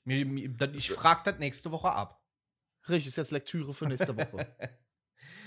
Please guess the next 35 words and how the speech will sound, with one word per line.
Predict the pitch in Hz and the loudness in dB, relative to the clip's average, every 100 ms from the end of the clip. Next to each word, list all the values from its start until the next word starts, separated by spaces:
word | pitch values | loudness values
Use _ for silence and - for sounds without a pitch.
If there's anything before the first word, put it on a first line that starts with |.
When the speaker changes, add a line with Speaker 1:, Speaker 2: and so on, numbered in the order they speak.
| 180 123 | -12 -6
Speaker 1:
So, | 185 | -2
mein | 208 | 2
Lieber, | 175 151 | 2 2
dann | 135 135 | 2 0
bedanke | 135 139 143 | -2 -2 -2
ich | 127 | -4
mich | 131 117 | -6 0
ganz | 123 123 | 0 0
herzlich | 123 113 - 113 - | 0 -4 -4 -14 -12
für | 101 | -10
deine | 98 90 | -10 -12
Zeit. | - - 90 101 - - - _ _ _ _ _ _ _ | -12 -14 -10 -12 -12 -18 -20 _ _ _ _ _ _ _
Speaker 2:
Ja, | 269 285 135 - | -2 0 0 -2
sehr, | 139 123 131 | -8 -2 -2
sehr | 135 135 | -2 0
gerne. | 196 254 | 0 0
Ich | 160 - | -4 -6
bedanke | 147 156 147 | -4 -4 -6
mich | 135 | -4
auch. | 165 175 | -2 0
Schön, | - 185 | 0 -2
dass | 151 | -4
wir | 151 | -6
es | 127 | -8
geschafft | - 135 - | -4 -4 0
haben. | 165 214 | 0 6
Speaker 1:
Auf | 151 147 - | 6 6 2
jeden | 135 | 0
Speaker 2:
Vielleicht | 156 180 | 0 0
Speaker 1:
Fall. | - | -2
Speaker 2:
ist | 113 | 0
beim | 143 | 0
nächsten | 156 - - | 0 -4 0
Mal | 147 147 | 2 4
der, | 135 | 2